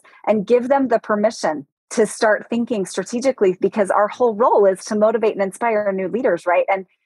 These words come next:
get them to that point where they can, they can get there. I had an executive coach who just said, "Uh, honestly, your whole role is just to get them ready." And so we've just gotta make sure that we, we help them see that ripple effect of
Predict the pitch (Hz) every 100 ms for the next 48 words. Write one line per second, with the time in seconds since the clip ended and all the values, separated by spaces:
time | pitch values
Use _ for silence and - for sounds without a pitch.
0 | _ _ - 233 - 214 196 220 196 -
1 | - - 440 226 - 190 185 196 202 -
2 | 180 170 175 _ _ 196 180 185 175 202
3 | - 160 143 170 190 190 185 175 190 -
4 | 190 180 214 - 190 196 - 190 175 185
5 | 170 190 - 196 339 - 185 175 226 233
6 | 247 262 277 190 165 190 - 175 208 -
7 | 208 196 190 170 - _ - 202 190 208
8 | 190 196 202 196 208 202 185 - 196 185
9 | - 170 170 175 - 185 175 - 202 -
10 | 185 165 165 - 220 156 151 135 170 175
11 | - 156 - 147 -